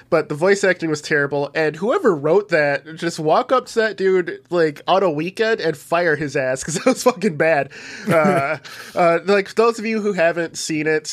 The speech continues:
Speaker 1: um,
Speaker 2: Also, Final Fantasy series isn't known for, like, great voice acting either.
Speaker 1: True. It's, it's definitely gotten better,
Speaker 2: It's a
Speaker 1: though.
Speaker 2: double,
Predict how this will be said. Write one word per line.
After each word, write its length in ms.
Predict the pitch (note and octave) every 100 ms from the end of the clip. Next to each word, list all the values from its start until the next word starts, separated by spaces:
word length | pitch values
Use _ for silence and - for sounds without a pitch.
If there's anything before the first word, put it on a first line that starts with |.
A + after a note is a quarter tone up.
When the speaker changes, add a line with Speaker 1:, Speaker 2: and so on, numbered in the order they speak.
| C#3+
Speaker 1:
um, 220 | D3+ D3 D#3+
Speaker 2:
Also, 260 | A3 C4+
Final 360 | - - G#3 G#3+
Fantasy 460 | - F#3 F#3 - F3+
series 440 | - E3 D3+ C#3+
isn't 340 | C#3+ D3 -
known 280 | E3 C3+ C3+
for, 120 | -
like, 380 | C#3 C3+ C3+ C3 -
great 320 | D3+ C#3+ C3+ B2+
voice 300 | B2+ A#2 B2+
acting 480 | A#2+ - A#2+ C3+ _ -
either. 500 | A#2+ A2 A2 A2+ - _ - F3
Speaker 1:
True. 240 | - F3+
It's, 180 | G#3 G#3
it's 200 | G#3+ -
definitely 380 | D#3 D3 C3 B2+
gotten 260 | B2+ B2+
better, 260 | B2 A#2 A2+
Speaker 2:
It's 220 | A2 A2+
a 60 | -
Speaker 1:
though. 40 |
Speaker 2:
double, 640 | C#3 D3+ C#3+ C#3 C3+ B2